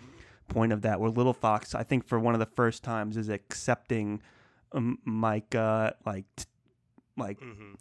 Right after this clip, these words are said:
Speaker 1: outwardly being like, "You try to be, and I'm still with you.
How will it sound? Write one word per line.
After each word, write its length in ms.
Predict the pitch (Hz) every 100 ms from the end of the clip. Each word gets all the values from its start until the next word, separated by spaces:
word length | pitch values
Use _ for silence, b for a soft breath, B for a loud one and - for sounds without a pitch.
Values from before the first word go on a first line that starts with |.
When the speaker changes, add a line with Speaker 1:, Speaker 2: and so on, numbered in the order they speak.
| 123
Speaker 1:
outwardly 500 | 120 120 120 110 113
being 360 | 113 110 107
like, 220 | 101 101 131
"You 60 | 127
try 260 | 123 117
to 80 | 110
be, 240 | 101 107
and 160 | 104 104
I'm 140 | 101
still 340 | 104 - 110 101
with 240 | 107 -
you. 300 | 104 101 101